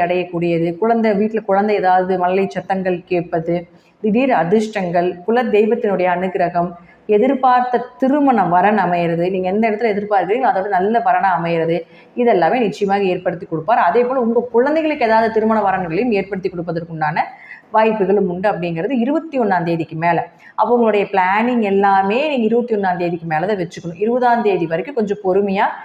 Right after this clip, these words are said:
என்ன இருக்குதோ அதை வந்து கடினமான உழைப்பை போட்டு அதில் சம்பாதிக்கிறதுக்கு உண்டான வாய்ப்புகளோ அதுல வந்து எப்படி சேர்த்தலாம் அப்படிங்கிற வாய்ப்புகளை மட்டும் நீங்க எடுத்துட்டு, இருபத்தி ஒண்ணாம் தேதிக்கு மேல உங்களுடைய சந்தோஷம், உங்களுடைய பிளானிங், உங்களுடைய சுற்றுலா,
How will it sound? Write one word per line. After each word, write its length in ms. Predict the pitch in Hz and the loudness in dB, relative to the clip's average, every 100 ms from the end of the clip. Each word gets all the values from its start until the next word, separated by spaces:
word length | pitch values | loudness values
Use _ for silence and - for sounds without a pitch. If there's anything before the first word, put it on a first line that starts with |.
| - - - | -20 -10 0
என்ன 140 | 196 233 | 2 4
இருக்குதோ 280 | 220 - 254 | 2 2 2
அதை 100 | 277 214 | 2 2
வந்து 160 | 240 240 | 0 -2
கடினமான 560 | 202 202 208 214 233 254 | 0 2 2 2 2 2
உழைப்பை 340 | 202 214 214 | 2 2 0
போட்டு 260 | 208 185 294 | -2 -2 0
அதில் 220 | 277 - | -2 -2
சம்பாதிக்கிறதுக்கு 540 | 196 202 208 208 202 180 | -2 0 0 -2 -4 -2
உண்டான 260 | 175 175 | -2 0
வாய்ப்புகளோ 460 | 165 165 165 170 226 | 0 0 -2 -2 2
அதுல 260 | 214 208 208 | 2 2 0
வந்து 140 | 214 | 0
எப்படி 220 | 208 208 220 | -2 -2 -4
சேர்த்தலாம் 460 | - 202 202 202 185 | -2 -4 0 -2 -2
அப்படிங்கிற 320 | 175 185 180 | -4 -4 -2
வாய்ப்புகளை 400 | 165 165 165 165 | -2 -2 -2 -4
மட்டும் 220 | 165 214 | -2 -4
நீங்க 140 | 190 165 | -4 -4
எடுத்துட்டு, 280 | 156 160 160 165 - - - | -4 -2 -2 -4 -10 -20 -8
இருபத்தி 340 | 247 285 320 285 | 0 0 2 0
ஒண்ணாம் 320 | 254 226 196 | 2 2 2
தேதிக்கு 300 | 185 180 165 | 2 0 -2
மேல 140 | 190 240 | 0 0
உங்களுடைய 260 | 208 190 185 | 0 0 -2
சந்தோஷம், 420 | 185 196 190 196 196 | -2 -2 -2 -4 -4
உங்களுடைய 260 | 185 185 180 | -2 -2 0
பிளானிங், 460 | 190 185 185 196 190 | 0 0 0 -2 -4
உங்களுடைய 240 | 185 185 | -2 -2
சுற்றுலா, 460 | 180 202 196 196 | -2 -6 -2 0